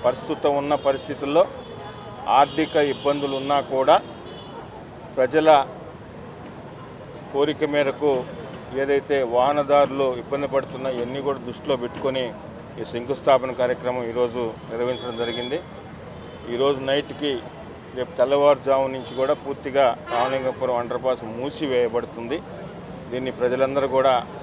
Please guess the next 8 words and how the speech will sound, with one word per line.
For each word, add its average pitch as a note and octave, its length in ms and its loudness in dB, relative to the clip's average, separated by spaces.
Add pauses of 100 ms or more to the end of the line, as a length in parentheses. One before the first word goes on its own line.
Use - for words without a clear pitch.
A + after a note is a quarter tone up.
సహకరించాలని, C3+ 760 0 (760)
ఇప్పటికే D#3 400 4 (760)
ఈ D#3 40 -2 (120)
పంతొమ్మిదో D3 460 2
డివిజన్లో C#3+ 640 2 (420)
దాదాపు C#3+ 640 8 (800)
నాలుగు, D3 400 4 (360)
ఐదు D3+ 260 2